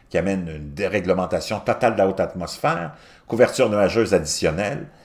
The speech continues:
beaucoup d'augmentation sismique et, et d'activité volcanique qui t'amène encore plus de couverture nuageuse avec toutes les, les colonnes de cendres.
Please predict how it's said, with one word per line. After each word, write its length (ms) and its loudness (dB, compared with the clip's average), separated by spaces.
beaucoup 440 4
d'augmentation 1000 4
sismique 760 -4
et, 320 -4
et 180 -8
d'activité 440 -2
volcanique 500 2
qui 80 -20
t'amène 380 0
encore 360 2
plus 280 4
de 80 4
couverture 440 6
nuageuse 440 4
avec 240 0
toutes 180 -2
les, 320 -4
les 180 -8
colonnes 440 0
de 100 -6
cendres. 600 -4